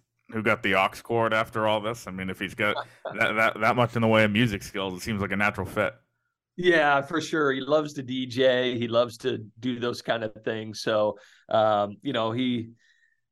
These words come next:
Speaker 2: you know, I wouldn't say he was the life of the party, but he just liked to, you know, he just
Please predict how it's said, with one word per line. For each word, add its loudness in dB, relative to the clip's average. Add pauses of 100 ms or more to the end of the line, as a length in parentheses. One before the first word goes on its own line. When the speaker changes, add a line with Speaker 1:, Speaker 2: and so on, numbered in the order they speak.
(240)
Speaker 2:
you 2
know, 4
I 4
wouldn't 4
say 0
he 2
was -6
the -6
life 2
of -14
the -4
party, 0
but -8
he -6
just -2
liked 2
to, -2
you -8
know, -4
he -4
just -6